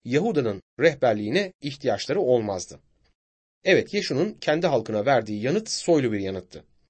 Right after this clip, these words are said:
Yeşu on yedinci bölüm on yedi ve on sekizinci ayetlerde Yeşu, Yusuf oğullarına, Efraim ve Maneşya oymaklarına şöyle dedi:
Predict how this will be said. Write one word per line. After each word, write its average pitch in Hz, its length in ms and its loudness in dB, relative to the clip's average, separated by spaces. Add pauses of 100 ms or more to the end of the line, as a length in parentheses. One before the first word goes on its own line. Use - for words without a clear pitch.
(420)
Yeşu 214 300 0
on 175 220 4
yedinci 104 400 -2
bölüm 170 280 -2
on 175 140 6
yedi 139 200 0
ve 131 60 2
on 151 180 2
sekizinci 110 480 -6
ayetlerde 104 680 0 (440)
Yeşu, 165 460 0 (140)
Yusuf 151 320 -4
oğullarına, 107 580 2
Efraim 160 600 -2
ve 135 80 2
Maneşya 139 440 0
oymaklarına 117 600 -2
şöyle 107 280 -2
dedi: 85 240 -10